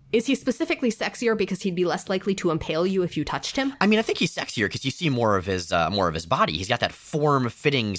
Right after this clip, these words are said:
Speaker 2: stuff, that, that black cloth, which is made of, like, Shi'ar unstable molecules, I would assume.
Speaker 1: I don't know why, but it always really weirds me out when people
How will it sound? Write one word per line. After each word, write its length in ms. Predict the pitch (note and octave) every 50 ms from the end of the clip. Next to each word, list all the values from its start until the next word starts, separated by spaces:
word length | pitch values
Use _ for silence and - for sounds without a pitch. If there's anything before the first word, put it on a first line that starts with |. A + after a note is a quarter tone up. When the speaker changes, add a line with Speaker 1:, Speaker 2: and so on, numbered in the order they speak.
| - -
Speaker 2:
stuff, 640 | - - - - - - - F#3+ - - - - -
that, 200 | - A2 G#2 - - - - -
that 200 | C3+ B2 G2+ G#2+
black 440 | G#2 A2 B2 C#3 D3 D3 C#3+ - -
cloth, 440 | - - - D#3 D#3 D#3 - - -
which 140 | A#2+ G#2+ -
is 80 | A2 A#2
made 140 | B2 A#2
of, 100 | A2+ G2+
like, 140 | A2 A2+ G#2
Shi'ar 360 | - - D#3+ D3+ C3+ C3 C3+
unstable 380 | C#3+ C#3+ - - D3+ B2+ A2+ A2
molecules, 540 | G2+ A#2+ D#3 D#3 B2+ - - E2+ D#2 D2 -
I 80 | F2+
would 140 | E2+ E2 D#2
assume. 440 | D2 - - C#2+ A#1+ C2 C2+ D#2+ F#2+ - _ _ _ _ _ _ _ _ -
Speaker 1:
I 100 | A#3+ C4+
don't 320 | B3+ G#3+ D4 E4+ F4+ - C4
know 100 | B3+ B3
why, 440 | G#3 E3+ D3+ D#3 E3 F3 F3+ F#3 F3
but 120 | F#3 F3
it 120 | F#3 F3+ -
always 460 | F#3+ G#3+ B3 B3+ C4 A#3+ G3+ F3 F#3
really 480 | E3+ E3 D#3 F3 F#3 G3 G3+ G3+ F#3 E3
weirds 400 | D#3 D#3+ D#3 E3 F3 E3 - E3
me 120 | E3 D#3+
out 240 | D3+ D3 C#3+ D3 -
when 120 | D#3+ D3+
people 420 | - - E3 - E3 E3 D#3+ E3